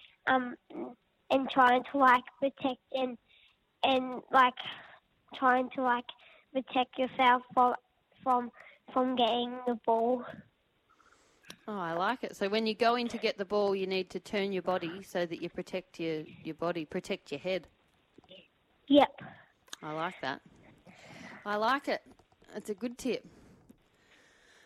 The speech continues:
Speaker 2: Um, are you a right footer or a left footer?
Speaker 1: Um, I'm a right.
Speaker 2: And do you practice on your other foot as well, your left foot?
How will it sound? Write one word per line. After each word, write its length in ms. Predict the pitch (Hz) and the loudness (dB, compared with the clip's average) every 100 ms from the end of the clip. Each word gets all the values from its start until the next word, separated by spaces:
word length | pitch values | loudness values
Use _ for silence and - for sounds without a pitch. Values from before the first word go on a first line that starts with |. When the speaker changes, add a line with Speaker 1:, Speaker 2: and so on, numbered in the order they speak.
| _ _ | _ _
Speaker 2:
Um, 360 | 226 208 208 208 | -4 0 0 0
are 80 | 226 | 0
you 180 | 240 247 | 2 2
a 60 | |
right 240 | 226 247 294 | 4 4 2
footer 240 | 302 269 | -2 0
or 140 | 247 214 | 2 2
a 80 | 208 | 2
left 220 | 214 - | -2 -6
footer? 220 | 190 - - - - - - - - - _ _ _ _ _ _ _ | -10 -10 -14 -20 -20 -20 -20 -20 -20 -20 _ _ _ _ _ _ _
Speaker 1:
Um, 800 | 277 269 262 247 247 254 247 247 - _ - - _ _ _ - | 4 4 4 2 0 0 0 -4 -8 _ -20 -20 _ _ _ 0
I'm 360 | 262 247 247 254 | 2 4 4 6
a 400 | 247 240 233 233 - _ | 6 6 -2 -8 -16 _
right. 240 | 240 226 208 - - - - - - _ _ _ - | 0 2 2 -2 -18 -16 -16 -18 -20 _ _ _ -12
Speaker 2:
And 140 | 180 | -10
do 80 | 185 | -8
you 60 | 185 | -8
practice 420 | 214 196 208 202 | -8 -10 -10 -8
on 140 | 190 | -8
your 100 | 185 | -4
other 160 | 196 196 | -4 -6
foot 200 | - 196 | -8 -8
as 140 | 185 | -6
well, 200 | 185 214 | -4 -4
your 120 | 220 | -4
left 160 | 185 220 | -6 -8
foot? 220 | - 277 | -10 -12